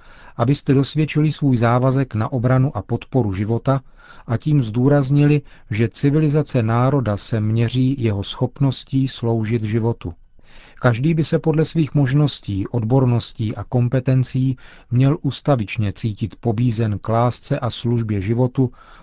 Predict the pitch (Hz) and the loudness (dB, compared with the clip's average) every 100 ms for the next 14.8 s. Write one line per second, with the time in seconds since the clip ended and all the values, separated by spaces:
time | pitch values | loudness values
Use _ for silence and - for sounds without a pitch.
0 | - 120 120 123 117 123 - 135 127 135 | -2 0 2 2 2 0 2 0 2 0
1 | 135 131 - - 104 123 123 120 - 123 | 0 -4 -12 -8 2 4 4 2 0 2
2 | 123 113 120 123 120 - - 107 95 - | 2 2 2 2 0 -4 -4 -2 -2 -8
3 | - - - - - - - - - - | -20 -20 -20 -20 -20 -20 -20 -20 -10 -4
4 | 139 - 117 104 107 110 110 110 - 117 | -2 -2 -2 0 -2 -4 -4 -6 -6 -2
5 | 113 120 123 - - - 123 117 104 - | 0 2 2 -2 -8 -4 -2 0 -2 -2
6 | 107 - 120 113 117 113 113 110 104 101 | -4 -4 -4 0 0 0 0 -2 -4 -4
7 | 90 98 113 123 - - - - 110 113 | -2 -2 0 -4 -8 -20 -16 -4 -2 -2
8 | - 131 - 135 127 127 113 127 123 - | -2 -4 -2 0 2 2 0 -2 -4 -6
9 | 107 107 110 113 120 110 120 - - 104 | -2 0 2 2 0 0 -2 -2 -8 -8
10 | - 104 - 120 117 120 107 120 117 - | -6 -6 -2 0 2 2 2 -2 -2 -8
11 | - - - - 117 127 147 147 135 - | -20 -20 -14 -4 0 0 2 2 2 -2
12 | 147 - 139 135 110 - 127 - - 131 | -2 0 2 2 0 -2 -4 -4 -4 -2
13 | 135 139 - - - - 120 - 120 127 | -2 -4 -10 -20 -14 -4 -2 -2 0 0
14 | 120 - 95 101 110 117 117 | 0 -2 -2 -2 0 -2 -2